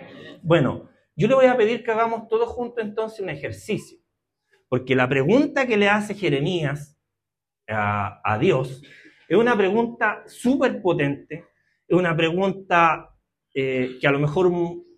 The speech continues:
yo me atrevería a decir que la gran mayoría de nosotros hemos hecho algún día delante de Dios,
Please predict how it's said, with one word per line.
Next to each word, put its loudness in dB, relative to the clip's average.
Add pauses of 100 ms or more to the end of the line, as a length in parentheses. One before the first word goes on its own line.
(120)
yo 2
me 0
atrevería 4
a 0
decir -6
que -2
la 2
gran 2
mayoría 0
de -2
nosotros -6 (160)
hemos -2
hecho -8
algún -4
día -2
delante -4
de -4
Dios, 0